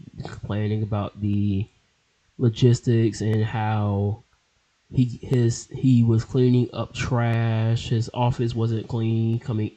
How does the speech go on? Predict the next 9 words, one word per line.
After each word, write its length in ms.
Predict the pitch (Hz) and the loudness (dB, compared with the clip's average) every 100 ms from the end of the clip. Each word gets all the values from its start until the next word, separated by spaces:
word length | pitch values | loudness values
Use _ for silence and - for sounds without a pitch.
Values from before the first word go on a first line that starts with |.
| - | -6
in. 600 | 113 110 110 110 107 110 _ _ _ _ _ _ _ | -2 -2 -2 -2 -2 -6 _ _ _ _ _ _ _
A 80 | 120 | -4
lot 480 | 110 107 110 113 110 | -2 -2 -2 0 0
of 260 | 113 107 - | 0 0 -2
corruption 720 | 113 120 120 - 117 113 117 | 0 0 0 -2 0 0 0
he 180 | 117 | 0
spoke 380 | 113 - 117 113 | -2 -4 -4 -2
on 420 | 113 110 113 110 | -2 0 0 0
from, 500 | 110 127 117 117 117 | -2 -2 0 2 0